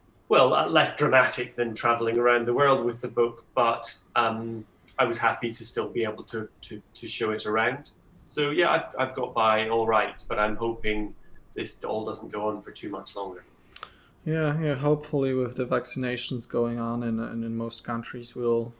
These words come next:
Speaker 2: will be over soon. Well, I guess we won't be ever back to, to normal, normal. Like, we have
Speaker 1: Mm.
Speaker 2: to probably adjust to, to new normal, whatever that will be. Um, but,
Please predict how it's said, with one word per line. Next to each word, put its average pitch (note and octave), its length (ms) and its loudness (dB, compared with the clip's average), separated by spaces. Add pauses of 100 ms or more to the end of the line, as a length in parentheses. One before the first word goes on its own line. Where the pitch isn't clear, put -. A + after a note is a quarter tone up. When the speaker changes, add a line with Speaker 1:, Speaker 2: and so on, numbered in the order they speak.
Speaker 2:
will B2+ 200 -12
be B2+ 120 -2
over A#2+ 300 0
soon. B2+ 400 -6
Well, C3+ 240 2 (300)
I C#3+ 80 6
guess F3+ 320 6
we D#3+ 200 4
won't E3 440 4
be D3 180 -4
ever D3 260 6
back B2 340 2
to, B2+ 220 0
to B2+ 140 -10
normal, C3+ 540 4
normal. B2+ 580 0
Like, A#2+ 420 -4
we B2 200 -4
have A#2+ 160 -4
Speaker 1:
Mm. A2+ 140 -4
Speaker 2:
to B2 180 -2
probably B2 520 -2
adjust B2 640 2
to, B2+ 220 -2
to - 180 -12
new B2 160 -6
normal, B2 540 -8 (320)
whatever B2+ 380 6
that B2 260 2 (360)
will C3+ 220 -4
be. C#3 300 0 (480)
Um, C3 680 2
but, C#3+ 460 6